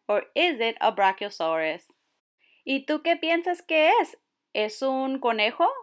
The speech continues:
¿Un pato? ¿Es un, ah, oso hormiguero? ¿O es un branquiosaurio?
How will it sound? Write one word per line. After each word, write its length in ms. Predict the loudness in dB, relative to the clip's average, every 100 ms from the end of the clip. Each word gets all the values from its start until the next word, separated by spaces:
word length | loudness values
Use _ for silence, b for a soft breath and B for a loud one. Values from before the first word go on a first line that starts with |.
| -14
¿Un 300 | -8 -8 0
pato? 420 | 2 2 0 -2 -2 -8 _ _ _ -2
¿Es 260 | -2 -2
un, 520 | -8 -8 -6 -6 -6 -8 -2
ah, 320 | 0 2 2
oso 340 | 0 -2 0 0
hormiguero? 640 | -2 -4 -4 0 2 2 0 -4
¿O 180 | 2 4
es 200 | 4 2
un 140 | 0
branquiosaurio? 880 | 2 0 -2 -4 2 2 2 0 -4